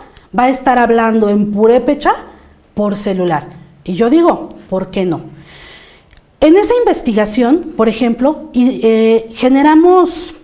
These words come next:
algunas estrategias. La más importante, a mi parecer,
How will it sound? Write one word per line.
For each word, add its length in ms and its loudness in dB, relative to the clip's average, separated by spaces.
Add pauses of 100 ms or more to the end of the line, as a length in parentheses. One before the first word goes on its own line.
(120)
algunas 460 0
estrategias. 800 -4 (960)
La 180 4
más 240 2
importante, 600 0
a 60 0
mi 120 -2
parecer, 640 -4